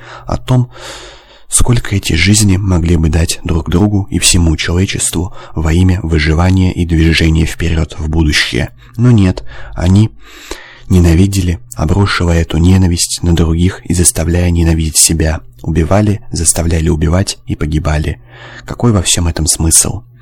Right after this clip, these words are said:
Давно уничтожено всё, что было там, наверху,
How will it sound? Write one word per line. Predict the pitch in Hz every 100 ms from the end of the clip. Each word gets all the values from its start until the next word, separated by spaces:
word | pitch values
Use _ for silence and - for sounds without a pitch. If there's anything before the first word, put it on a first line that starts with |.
| - -
Давно | 87 98 120
уничтожено | 107 87 - 85 82 78
всё, | - - 104
что | - - 80
было | 82 80
там, | 78 80 78 - -
наверху, | 82 80 76 - 110 87